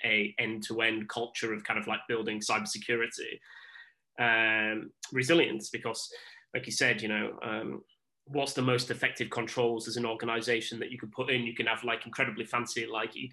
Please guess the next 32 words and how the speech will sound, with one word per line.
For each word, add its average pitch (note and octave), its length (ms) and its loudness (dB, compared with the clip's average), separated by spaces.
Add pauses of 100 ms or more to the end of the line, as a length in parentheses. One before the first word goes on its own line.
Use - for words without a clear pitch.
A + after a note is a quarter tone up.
you B2+ 160 -6
know, A#2+ 120 -6
detection A#2+ 800 -2
capability A#2+ 560 -2
to A#2+ 120 -10
detect A#2+ 420 0
attacks, A#2+ 460 -2
but A#2 140 0 (840)
if C3+ 120 -2
you've C#3+ 120 0
got D3+ 120 4
a C#3 40 4
hundred C#3+ 320 4
thousand C3+ 340 4
employees B2+ 720 4
and A#2+ 100 0
they're A#2+ 120 4
kind B2 180 0
of, A#2+ 80 0
like, C3 160 0
consistently C3+ 560 0
clicking B2+ 340 -4
on B2 140 0
links C3+ 320 0
that A#2+ 100 0
are A2 40 -4
suspicious - 640 2
because B2+ 260 -2
they've B2 100 2
had B2+ 200 -4
no C3 120 2
training, A#2+ 640 2